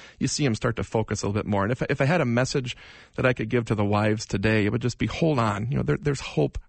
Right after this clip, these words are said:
for your husband. You know, there's a reason why he hasn't just been able to stop,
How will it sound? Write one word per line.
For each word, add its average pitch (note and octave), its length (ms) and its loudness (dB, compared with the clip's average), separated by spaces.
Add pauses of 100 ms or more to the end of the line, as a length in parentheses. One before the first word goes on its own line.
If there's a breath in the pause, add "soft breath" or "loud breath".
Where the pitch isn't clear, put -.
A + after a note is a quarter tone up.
(140)
for B2+ 80 -4
your B2 120 2
husband. A#2 380 2
You G#2+ 60 2
know, F#2+ 60 0
there's B2 180 2
a A#2+ 60 2
reason B2 440 2
why A2+ 420 2 (440 loud breath)
he B2+ 100 2
hasn't A#2+ 240 2
just B2 160 -4
been A2 80 0
able G#2+ 220 2
to - 80 -2
stop, - 480 -2